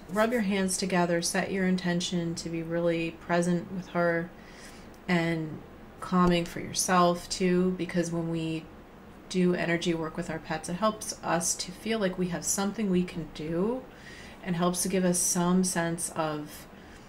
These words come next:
like, you have some, it's important to feel like you have agency, something you can contribute, something we can do for them in these situations. So,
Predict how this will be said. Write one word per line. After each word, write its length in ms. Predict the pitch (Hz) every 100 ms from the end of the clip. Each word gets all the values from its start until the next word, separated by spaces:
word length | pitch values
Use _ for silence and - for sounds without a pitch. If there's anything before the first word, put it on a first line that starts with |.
| - -
like, 240 | 190 185 185
you 100 | 190
have 220 | 180 202
some, 240 | - 196 -
it's 400 | - - 196 190
important 400 | 196 185 240 214
to 100 | -
feel 240 | 180 202 196
like 220 | 170 -
you 80 | 175
have 360 | 185 175 175 - - - - - - - - -
agency, 720 | - 160 196 190 165 - 147
something 400 | 151 185 185 214
you 120 | 202 180
can 160 | 180
contribute, 720 | - 156 - 175 175 165 - -
something 420 | - 202 185 190
we 120 | 180
can 160 | 170 160
do 180 | 160 175
for 200 | 175 160
them 420 | - - 175 170 - -
in 240 | - 156 156
these 180 | 147
situations. 920 | - 156 - 143 151 - - - 180 - - - - - -
So, 600 | - 170 165 160 160